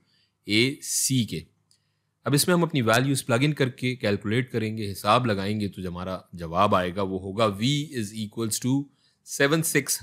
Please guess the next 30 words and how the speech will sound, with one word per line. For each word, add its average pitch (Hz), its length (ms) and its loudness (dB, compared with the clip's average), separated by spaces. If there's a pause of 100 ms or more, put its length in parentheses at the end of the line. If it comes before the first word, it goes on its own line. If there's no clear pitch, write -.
seven 131 360 2
zero 113 260 2
meter 117 440 2
per 110 240 4 (320)
second। 139 420 0 (1120)
इसे 185 260 6
अगर 170 180 6
हम 170 100 4
किलो-, 151 300 2
किलोमीटर 160 480 4
पर 131 200 2
आर 147 260 4
में 170 120 0
बदलते 151 380 2
हैं 156 180 0 (180)
तो 131 60 0
ये 135 200 4
हो 143 180 4
जाएगा 123 400 2
सत्ताईस 156 760 -4
हजार 110 440 4
किलोमीटर 107 760 0
फी 117 300 0
घंटा, 95 400 -4 (540)
और 80 80 -16
ये 92 180 -6
काफ़ी 90 440 -4
ज़्यादा 104 420 2
रफ्तार 78 460 -8
है। - 80 -20